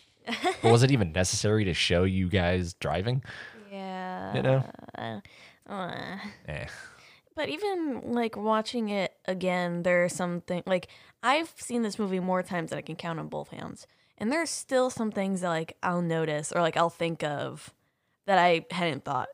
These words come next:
Speaker 1: the tens of times prior.
Speaker 2: Yeah.
Speaker 1: Which I, I like
Speaker 2: All
Speaker 1: a
Speaker 2: right,
Speaker 1: lot.
Speaker 2: so I think one of those would be, uh, 'cause we went back and forth, we paused it actually, 'cause we've seen,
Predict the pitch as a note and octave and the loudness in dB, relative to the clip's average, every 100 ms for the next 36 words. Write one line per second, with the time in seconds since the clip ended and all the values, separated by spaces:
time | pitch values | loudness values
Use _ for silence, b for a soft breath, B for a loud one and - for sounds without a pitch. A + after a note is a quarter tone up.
0 | _ - D#3 - _ _ - E3 D#3+ - | _ -8 -8 -8 _ _ -6 -4 -4 -6
1 | - - - - - - _ E3 C#3+ - | -12 -14 -12 -10 -10 -12 _ -4 -4 -4
2 | _ _ _ _ D#4 - C#4 A#3 - _ | _ _ _ _ -2 2 2 2 -6 _
3 | _ - F#3 D#3 - - _ - A2 F#2+ | _ -10 -6 -6 -8 -14 _ 0 2 4
4 | - F#2+ F#2 G#2+ - G2+ G#2+ G2 F2+ F2 | 4 6 6 4 2 4 6 6 4 4
5 | E2+ F2+ D#2+ F#2 E2+ E2+ E2+ E2+ D#2+ D#2 | 2 -2 0 0 0 0 0 -2 -2 -4
6 | E2+ G2+ G2+ E2+ F2+ - D#2 F#2 E2 - | -2 2 2 2 2 2 -2 0 -2 -4
7 | C#2+ E2 E2+ D#2 C#2+ C2+ C#2 - D#2 E2 | 0 4 4 0 -4 -4 -6 -8 -8 -4
8 | E2 E2+ - A#2 F2 | -4 -4 0 2 2